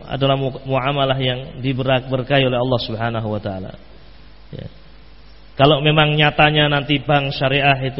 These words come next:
adalah bank yang bersih dari mukhalafah, ya, nggak apa-apa. Itu sebagai bentuk upaya untuk kita, apa namanya, mendapatkan keuntungan secara apa? Secara syar'i, barokah. Kalau memang demikian. Tapi kalau ternyata nyatanya, ya,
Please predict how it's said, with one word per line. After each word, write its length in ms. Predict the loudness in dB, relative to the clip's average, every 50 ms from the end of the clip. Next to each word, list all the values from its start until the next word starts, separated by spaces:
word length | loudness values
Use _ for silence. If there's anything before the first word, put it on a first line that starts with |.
| -2
adalah 240 | 0 2 2 0 0
bank 240 | 0 0 0 0 -2
yang 160 | -2 -2 0
bersih 400 | -2 -2 0 0 0 2 2 2
dari 160 | 4 2 2
mukhalafah, 640 | 0 0 -4 -2 0 2 2 4 2 2 0 -2 -2
ya, 240 | -2 -4 -4 -4 -6
nggak 160 | -6 -6 -4
apa-apa. 320 | -2 -2 -2 -2 -4 -6 -6 -8 -10 -18 -20 -20 -20 -20 -20 -20 -20 -20 -20 -20 -20 -14 -12
Itu 160 | -8 -6 -6 -4
sebagai 240 | 0 2 2 2 2
bentuk 400 | 2 0 0 0 -2 -4 -2 0
upaya 240 | 2 2 4 4 2
untuk 240 | 0 0 -2 -4 -6
kita, 400 | -4 -2 0 0 0 -2 -4 -8 -14 -18 -20 -20 -18 -18 -14 -10
apa 200 | -8 -4 -2 0 0
namanya, 240 | 0 0 0 0
mendapatkan 560 | 0 2 2 2 2 0 0 0 -2 -4 -4 -4
keuntungan 560 | -6 -6 -6 -6 -8 -8 -6 -6 -6 -6 -6
secara 400 | -6 -6 -4 -2 0 0 0 0
apa? 160 | -2 -4 -6 -6 -8 -12 -18 -20 -20 -20 -20 -20 -20 -20 -16 -12
Secara 160 | -10 -8 -8
syar'i, 480 | -4 -4 -2 -2 -2 -2 -4 -6 -6 -8 -10 -6 -2
barokah. 640 | 0 2 2 2 0 0 -2 -6 -6 -6 -8 -8 -6
Kalau 160 | -6 -6 -4
memang 240 | -4 -4 -4 -2 -2
demikian. 480 | -2 -4 -4 -6 -8 -10 -14 -14 -12 -6 -2
Tapi 240 | 0 0 2 4 4
kalau 240 | 4 6 4 4
ternyata 400 | 2 2 4 4 4 4 4 2
nyatanya, 720 | 2 4 2 2 2 2 2 2 2 0 -2 -4 -6 -8 -12 -18 -20 -20 -20 -20 -20 -18 -12
ya, 320 | -6 -4 -4 -4 -4 -6